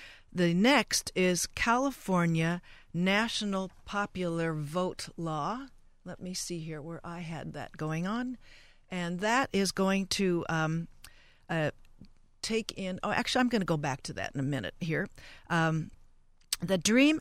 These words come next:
act Act of California. Now, I want to clear up confusion that I had to actually sort out for myself. Um, there were two state bills that are assembly bills, one thirty and one thirty-one. First was one thirty that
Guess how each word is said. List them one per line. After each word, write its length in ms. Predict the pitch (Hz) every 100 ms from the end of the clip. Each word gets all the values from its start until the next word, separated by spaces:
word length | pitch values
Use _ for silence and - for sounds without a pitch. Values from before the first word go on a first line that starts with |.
| -
act 340 | 202 226 -
Act 20 | -
of 220 | 196 - - -
California. 720 | 190 185 175 180 165 165 160
Now, 220 | 180 170 -
I 100 | 202
want 160 | 233
to 80 | 240
clear 320 | - 233 214
up 100 | 202 - - - -
confusion 400 | - 220 262 208 185
that 140 | 180
I 180 | - 202
had 180 | 196 160
to 120 | -
actually 280 | 160 - 165
sort 200 | - 165
out 100 | -
for 80 | 160
myself. 560 | 147 156 - 147 127 - - - - -
Um, 300 | 170 156 156 -
there 260 | 185 190
were 140 | 185 185
two 560 | - - 285 330 349 - - - - _ _
state 640 | - - - 247 269 -
bills 540 | 175 160 127 175 196 - -
that 160 | 185
are 100 | -
assembly 400 | 170 - 226 180
bills, 360 | 156 156 151 160
one 280 | 175 220 247
thirty 360 | - 240 254 190
and 140 | 170
one 180 | 175 185
thirty-one. 720 | - 180 185 160 160 95 131 - - - -
First 420 | 233 277 294 -
was 280 | 214 233 185
one 320 | 180 220 269
thirty 420 | 254 208 202 208 - - - -
that 320 | 180 190 170